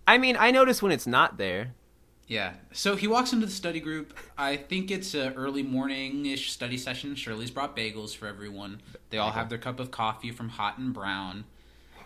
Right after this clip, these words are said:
Speaker 2: Uh, and yeah, basically this is just bringing us to the infamous Britta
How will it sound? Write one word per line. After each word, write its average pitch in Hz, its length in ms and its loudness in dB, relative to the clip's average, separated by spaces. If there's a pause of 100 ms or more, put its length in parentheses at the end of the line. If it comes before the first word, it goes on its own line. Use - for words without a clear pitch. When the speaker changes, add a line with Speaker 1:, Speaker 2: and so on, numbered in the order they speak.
(240)
Speaker 2:
Uh, 123 480 0
and 147 260 0
yeah, 190 180 8
basically 143 520 2
this 127 240 0
is 131 140 -6
just 123 480 -2 (220)
bringing 117 640 0
us 120 320 -2
to 107 560 -4
the 101 320 -4
infamous 127 580 2
Britta 107 560 -4